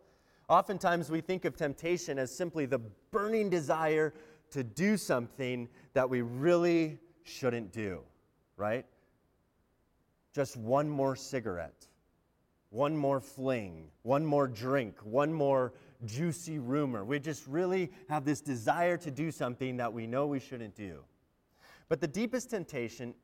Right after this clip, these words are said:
isn't the desire to do what we know we shouldn't do, to misbehave, but to compromise our baptismal identity, to be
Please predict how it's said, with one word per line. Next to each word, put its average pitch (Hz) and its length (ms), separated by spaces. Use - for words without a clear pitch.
isn't 220 400
the 147 40
desire 113 540
to 117 160
do 127 280
what 127 180
we 117 80
know 117 180
we 113 140
shouldn't 104 400
do, 113 320
to 127 160
misbehave, 110 800
but 175 460
to 147 120
compromise 117 1120
our 110 100
baptismal 107 680
identity, 87 580
to 135 100
be 110 600